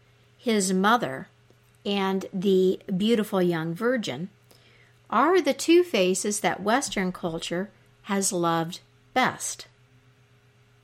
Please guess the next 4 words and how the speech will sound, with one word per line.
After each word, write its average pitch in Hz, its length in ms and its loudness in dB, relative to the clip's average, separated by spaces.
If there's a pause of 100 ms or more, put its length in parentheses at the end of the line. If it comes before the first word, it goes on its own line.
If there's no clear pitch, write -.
(580)
I 214 120 -6
think 214 400 0 (840)
any 247 360 2
woman 190 540 -2